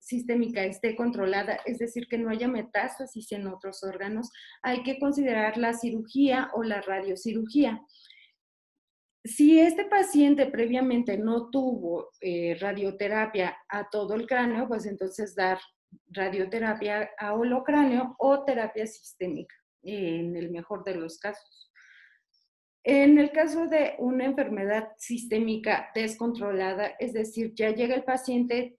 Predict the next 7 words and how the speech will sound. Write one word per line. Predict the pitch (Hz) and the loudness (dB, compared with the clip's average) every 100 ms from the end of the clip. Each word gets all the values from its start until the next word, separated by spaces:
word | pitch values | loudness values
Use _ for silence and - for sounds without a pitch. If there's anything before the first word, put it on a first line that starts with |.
| _ | _
tiene | 226 214 240 269 | 0 2 4 2
recaída, | 277 269 233 220 220 220 220 226 | 2 0 2 0 0 0 -2 0
pero | 233 196 202 | 0 0 0
además | 202 196 208 240 311 - | -2 -2 -2 0 -2 -2
tiene, | 277 247 240 240 233 - - - | -2 0 2 2 2 -2 -8 -8
eh, | 170 165 170 170 - | -6 -4 -6 -8 -2
cáncer, | 208 208 214 220 233 226 214 | 2 2 0 -4 -4 -4 -4